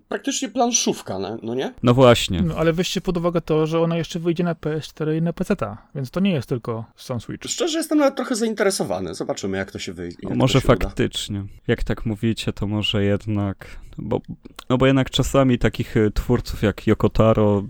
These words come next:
Speaker 2: traktuję bardziej jak nazwisko przypięte do projektu niż faktycznie
Speaker 1: Mhm.
Speaker 2: coś, co oni chcą robić i tutaj mi się wydawało, że to jest coś takiego, ale może
Speaker 1: Jego
Speaker 2: to
Speaker 1: rękę
Speaker 2: jednak
Speaker 1: tutaj czuć chociażby w muzyce, czy chociażby w projektach, y, s-,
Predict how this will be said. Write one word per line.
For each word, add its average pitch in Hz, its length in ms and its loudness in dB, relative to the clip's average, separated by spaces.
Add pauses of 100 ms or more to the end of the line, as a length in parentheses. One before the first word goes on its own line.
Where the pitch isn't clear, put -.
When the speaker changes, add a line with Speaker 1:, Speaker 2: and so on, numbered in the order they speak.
(140)
Speaker 2:
traktuję 113 420 2
bardziej 113 280 4
jak 101 120 -4
nazwisko 113 500 0
przypięte 101 480 2
do 98 140 0
projektu 104 480 2
niż 95 240 -2
faktycznie 98 720 -2
Speaker 1:
Mhm. 104 400 -4
Speaker 2:
coś, - 240 4
co 123 160 6
oni 113 120 6
chcą 110 280 6
robić 113 360 6
i 110 80 0
tutaj - 280 6
mi 107 80 2
się - 140 0
wydawało, 110 480 6
że 113 140 2
to - 140 2
jest - 300 0
coś - 240 -2
takiego, 107 560 2
ale 101 300 -4
może 101 340 2
Speaker 1:
Jego 127 240 4
Speaker 2:
to 131 40 6
Speaker 1:
rękę 131 180 4
Speaker 2:
jednak 117 180 -2
Speaker 1:
tutaj 123 280 -2
czuć 131 300 -2
chociażby 117 600 -2
w 107 100 -10 (480)
muzyce, 120 420 -2
czy 123 120 -6
chociażby 110 600 -2
w 101 80 -18
projektach, 104 720 -4
y, 107 40 -2 (760)
s-, 90 160 -8